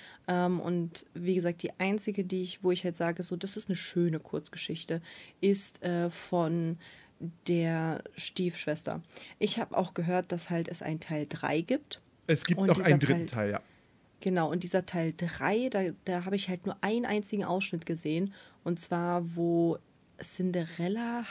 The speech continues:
Speaker 1: heiraten soll und die böse
Speaker 2: Schon wieder?
Speaker 1: Stiefmutter. Ja, nee, das ko-, geht dann um die Heirat
Speaker 2: Ach
Speaker 1: da.
Speaker 2: so, okay.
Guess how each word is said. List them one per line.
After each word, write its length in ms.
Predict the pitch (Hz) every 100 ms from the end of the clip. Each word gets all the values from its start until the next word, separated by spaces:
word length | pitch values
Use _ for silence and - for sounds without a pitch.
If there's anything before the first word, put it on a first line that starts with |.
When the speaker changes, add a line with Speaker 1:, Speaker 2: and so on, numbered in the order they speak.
| - 170
Speaker 1:
heiraten 920 | 175 220 254 262 262 285 285 277 269
soll 440 | 262 269 285 320 - - - - _
und 180 | 196 196
die 60 | 180
böse 420 | - 202 233 214
Speaker 2:
Schon 360 | 151 156 147
wieder? 300 | 127 170 214 453
Speaker 1:
Stiefmutter. 560 | 494 480 - 233 240 - _ _ _ _ _ _ _
Ja, 360 | 180 180 190 -
nee, 300 | 202 208 214
das 180 | 180 -
ko-, 120 | 190
geht 220 | 180 196
dann 100 | 180
um 100 | 170
die 120 | 165 160
Heirat 520 | 151 156 151 151 -
Speaker 2:
Ach 60 | 147
Speaker 1:
da. 80 | 135
Speaker 2:
so, 180 | 123 98
okay. 260 | - 117